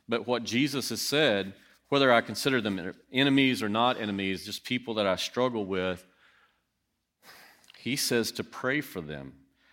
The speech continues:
Not pray about them, not pray that,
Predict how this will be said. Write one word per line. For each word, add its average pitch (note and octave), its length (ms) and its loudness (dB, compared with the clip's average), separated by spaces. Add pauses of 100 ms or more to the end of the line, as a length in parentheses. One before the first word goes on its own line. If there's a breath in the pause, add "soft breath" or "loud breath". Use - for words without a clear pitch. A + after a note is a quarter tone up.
(100 soft breath)
Not C3+ 240 2
pray D3 220 4
about A2 440 4
them, G#3 300 -2 (1400)
not C#3 240 2
pray C#3+ 320 6
that, B2 260 2